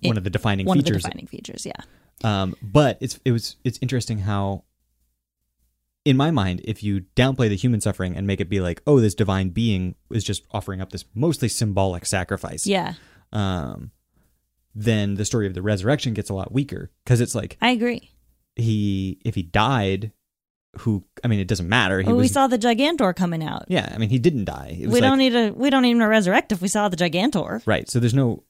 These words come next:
Speaker 2: he doesn't upset the natural order in
Speaker 1: Yeah.
Speaker 2: that way. Although it is, you have to admit, uh, a certain rebellion against the natural order to have some sort of godlike being down on earth doing stuff.
Speaker 1: Yeah. Yeah.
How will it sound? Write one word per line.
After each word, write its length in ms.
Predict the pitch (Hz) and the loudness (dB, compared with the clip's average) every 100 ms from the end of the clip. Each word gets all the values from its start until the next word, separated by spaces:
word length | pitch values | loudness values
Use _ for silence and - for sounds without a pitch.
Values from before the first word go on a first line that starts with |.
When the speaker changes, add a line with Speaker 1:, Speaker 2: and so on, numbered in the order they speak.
| _ _ | _ _
Speaker 2:
he 100 | 131 | 0
doesn't 220 | 123 120 123 | 2 2 0
upset 340 | 120 - 110 | -4 -4 -4
the 60 | 101 | -4
natural 320 | 104 101 95 | -4 -2 -2
order 280 | 113 107 95 | 0 2 2
in 60 | |
Speaker 1:
Yeah. 60 | 170 | 2
Speaker 2:
that 180 | 147 110 | 2 2
way. 160 | 101 - | -2 0
Although 240 | 131 135 | 2 6
it 80 | 156 | 6
is, 180 | 185 - _ _ | 6 2 _ _
you 120 | 135 | 0
have 120 | 131 127 | 2 2
to 100 | 107 | -2
admit, 360 | 95 92 65 - _ _ _ _ _ _ - | -2 -6 -8 -18 _ _ _ _ _ _ -6
uh, 240 | 110 104 - _ | -4 -4 -8 _
a 80 | 120 | -8
certain 400 | - 151 135 107 | -2 -2 -2 -2
rebellion 440 | 104 107 107 98 | 0 2 2 2
against 240 | 92 98 92 | 0 -2 -2
the 40 | |
natural 300 | 95 95 101 | -2 -2 -2
order 260 | 87 101 95 | -2 -2 -4
to 160 | - 95 | -4 -6
have 440 | 90 87 90 - _ _ | -4 -4 -4 -8 _ _
some 160 | - 107 | -6 -4
sort 160 | 110 95 | 0 -2
of 160 | 87 - _ _ _ _ _ _ _ | -2 -10 _ _ _ _ _ _ _
godlike 600 | - 104 101 101 92 87 90 | 0 2 2 -2 -4 -4 -4
being 340 | 123 104 92 | -2 -2 0
down 240 | 98 101 | 0 0
on 140 | 95 95 | -2 -4
earth 300 | 143 110 - | -2 -2 0
doing 260 | 113 104 87 | 0 2 -2
stuff. 300 | - - - | -8 -10 -4
Speaker 1:
Yeah. 260 | 202 226 - - _ _ - | 2 2 0 -14 _ _ -8
Yeah. 180 | 370 | -4